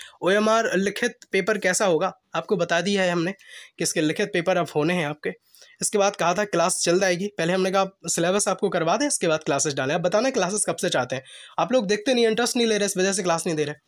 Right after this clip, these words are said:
है ना। आप हमें बताना कि क्लास कर दो रेगुलर चालू, तो हम रेगुलर क्लास स्टार्ट कर देंगे, है ना। बताना भी कि किस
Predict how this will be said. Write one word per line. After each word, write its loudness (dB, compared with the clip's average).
है 2
ना। 2
आप 0
हमें 2
बताना 0
कि -4
क्लास 0
कर 2
दो 2
रेगुलर -2
चालू, -6
तो -4
हम 0
रेगुलर 0
क्लास 0
स्टार्ट -2
कर -2
देंगे, -4
है -6
ना। 0
बताना 2
भी 0
कि -2
किस -4